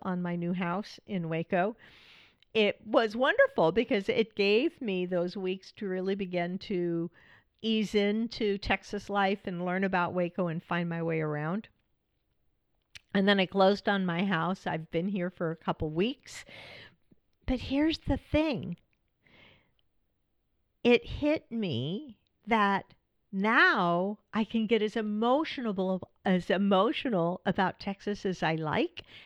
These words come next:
and it serves me. Right? I was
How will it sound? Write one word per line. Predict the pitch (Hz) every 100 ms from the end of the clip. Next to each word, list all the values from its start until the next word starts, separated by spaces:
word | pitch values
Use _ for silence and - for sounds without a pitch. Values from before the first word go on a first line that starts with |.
| -
and | - 180
it | 175
serves | - - 185 180 180 - -
me. | 147 95 - _ _ _ _ _ _ _ _ _ _ _ -
Right? | 202 262 - - 208 -
I | 277
was | 247 233